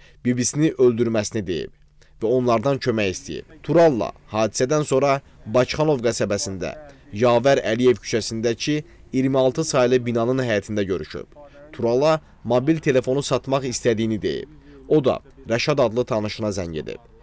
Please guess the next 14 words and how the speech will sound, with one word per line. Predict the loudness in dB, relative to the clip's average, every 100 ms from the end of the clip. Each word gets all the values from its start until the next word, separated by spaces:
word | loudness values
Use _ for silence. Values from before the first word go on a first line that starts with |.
| -20 -8 -4
həmin | -2 -2
telefonu | 0 -2 0 -2 -2 -2
almağı | -2 -2 0 -2 -2
ona | -2 -2
təklif | -4 -8 -8 -8
edib. | -8 -12 -16 _ -20 -14
Sonra | -2 2 2 0
Turalla | 0 0 0 -4
birlikdə | -4 -2 -4 0 2 2 -4 -20 -4
Rəşad | -2 2 0 0 -4
görüşmək | 2 2 2 0 0 -2
üçün | -12 -14 _ _ -6
Suraxanı | -2 0 0 0 2
rayonu | 2 0 -2